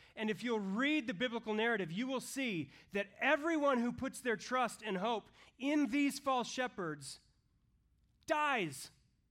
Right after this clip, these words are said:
They lead them to death. That's it. That's all they're offering. And yet people are turning to them left and right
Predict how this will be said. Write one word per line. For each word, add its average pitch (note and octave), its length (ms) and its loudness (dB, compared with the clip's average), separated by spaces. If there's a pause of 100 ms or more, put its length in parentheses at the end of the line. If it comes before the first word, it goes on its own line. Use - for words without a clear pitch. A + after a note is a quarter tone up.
(1400)
They B3 200 2
lead B3 440 0
them D4 340 6
to C#4+ 120 -2
death. A#3+ 680 0 (760)
That's A#3+ 220 -4
it. C#4 320 0 (180)
That's A#3+ 200 -4 (120)
all D4 300 4
they're C#4+ 260 2
offering. A#3 540 0 (720)
And G3 120 -2
yet G#3 180 -4
people A#3 280 -6
are F#3+ 80 -2
turning G#3+ 400 -4
to F3 100 -10
them C3+ 380 -8
left G3 400 -6
and C#3+ 260 -8
right C#3+ 320 -8